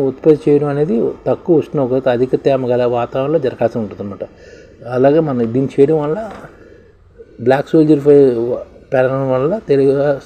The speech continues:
తెలుగు రాష్ట్రాల్లోని మంచి అధిక దు-,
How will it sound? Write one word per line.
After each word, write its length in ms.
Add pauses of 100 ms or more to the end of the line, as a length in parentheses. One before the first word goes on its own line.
(140)
తెలుగు 220
రాష్ట్రాల్లోని 640 (1700)
మంచి 340
అధిక 480
దు-, 240